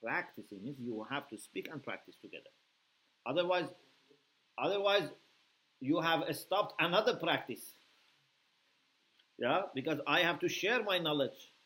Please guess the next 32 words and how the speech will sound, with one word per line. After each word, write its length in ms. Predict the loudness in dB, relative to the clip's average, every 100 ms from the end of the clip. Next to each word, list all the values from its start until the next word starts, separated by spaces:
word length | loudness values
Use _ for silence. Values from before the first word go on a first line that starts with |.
| _ _ _ _ _ _ _ _ _ _ _ _ _
If 140 | -6 2
I 140 | 4
don't 260 | 4 2 2
share 240 | 2 2
my 220 | 4 0
knowledge, 400 | 2 2 4 2 2
this 120 | -4
is 100 | -4 2
another 380 | 4 6 6 4
failure. 460 | 4 2 2 -4 -8 _ _ _ _ _ _ _ _ _ _ _ _ _ _ _ _ _ _ _ _ _ _ _ _ _ -6
Okay? 360 | 0 2 0 -4 _ _ _ _ _ _ _ _ _ _ _ _ _ _ _ _ _ _ _ _ _ _ _ _ _ _ _
I 300 | -2 0 0 -4 -14 -4
told 220 | -2 0
you 300 | 0 0 -2
that 160 | -4 -8 _ _ _ _ -8
the 120 | -4
late 240 | 0 -2 -2
Shaykh 260 | -4 -4
Ansari, 580 | -6 -8 -8 -6 -6 -6
rahmatullah 640 | -10 -14 -18 -16 -14 -12
alayh, 320 | -8 -6 -6 -8
it 100 | -8
is 160 | -8 -6
said 200 | -6 -4
he 100 | -4
used 300 | -2 -4 -4
to 100 | -8
say 220 | -2 -2
to 120 | -2
his 220 | -8 -8
t-, 140 | -10 -16
students, 720 | -12 -2 0 0 -6 -10 -14